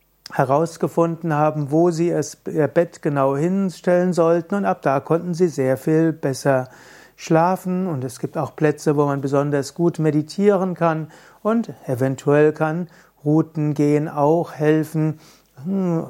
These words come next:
um zu entscheiden, soll ich dort wirklich eine Wohnung kaufen oder mieten oder nicht. Das ist also Routengehen,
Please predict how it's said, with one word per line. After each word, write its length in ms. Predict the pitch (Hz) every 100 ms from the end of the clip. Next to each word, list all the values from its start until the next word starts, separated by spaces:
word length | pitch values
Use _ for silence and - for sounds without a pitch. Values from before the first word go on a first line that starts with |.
| -
um 540 | 147 143 143 143 143
zu 100 | -
entscheiden, 600 | 165 160 156 151 160 170
soll 240 | - 127
ich 120 | 135 -
dort 240 | 156 147
wirklich 440 | 131 135 165 160
eine 260 | 165 147 123
Wohnung 420 | 127 143 170 175
kaufen 480 | 165 151 165 160 185
oder 220 | 180 170
mieten 540 | 156 151 170 - 175 175
oder 260 | 175 180
nicht. 420 | 160 139 - - _ _ _ _
Das 160 | - 214
ist 40 |
also 260 | 143 123 156
Routengehen, 840 | 160 180 185 175 165 160 170 165